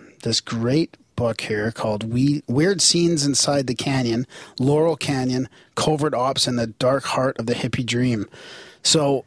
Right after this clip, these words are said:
this is, uh, this is some really crazy stuff. He's hitting a nerve with a lot of people. He's gonna tell us about how, uh, how he's, uh, he's turning into a very popular guy. So <laughs> we wanna, we're glad we got you so <laughs> soon before you totally explode.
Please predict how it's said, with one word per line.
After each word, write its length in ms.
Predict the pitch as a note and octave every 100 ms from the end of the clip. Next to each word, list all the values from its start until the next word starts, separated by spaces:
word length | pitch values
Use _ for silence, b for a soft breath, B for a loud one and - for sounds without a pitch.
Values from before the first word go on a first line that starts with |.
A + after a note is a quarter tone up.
| -
this 300 | C#3 E3+ F3+
is, 220 | D3+ D#3
uh, 360 | C#3+ B2 A2+ - -
this 220 | D3 C#3+
is 100 | D#3
some 260 | - C3+ B2
really 360 | C3+ D3 D3
crazy 360 | C3+ D3+ C#3 C3
stuff. 280 | - C#3+ B2
He's 180 | C#3 -
hitting 200 | D#3 D3
a 40 |
nerve 340 | C3+ C3+ C3+ B2+
with 80 |
a 40 | A#2
lot 320 | A2+ A#2+ C3+
of 80 | C3
people. 480 | - C3+ C#3 C3+ - B B
He's 180 | B C3
gonna 200 | C3+ C3+
tell 200 | A#2 C3
us 140 | B2+ B2+
about 240 | A#2+ A2+
how, 340 | A#2 A#2 A#2
uh, 260 | A2+ G#2+ G2+ - - _ - -
how 200 | A2+ A#2
he's, 240 | A2+ G#2
uh, 180 | A#2 A2 - B B B
he's 160 | - -
turning 240 | E3+ F3+
into 220 | E3+ E3
a 20 |
very 240 | C3 D3 E3+
popular 500 | - D#3 - D3 D3
guy. 380 | B2+ D3 B2+ A2+
So 200 | - C#3+
<laughs> 20 |
we 80 | B2+ G3+
wanna, 320 | F#3 F3 C3 B B
we're 100 | D3+
glad 300 | D3 D3+ F3+
we 80 | E3+
got 380 | - D3+ D#3+ -
you 80 | D#3
so 240 | E3 D3+
<laughs> 0 |
soon 460 | - - F3+ E3+ C3+
before 320 | C3+ D#3 D#3
you 100 | C#3+
totally 320 | - D#3+ D#3+
explode. 560 | C#3 - - C3+ E3+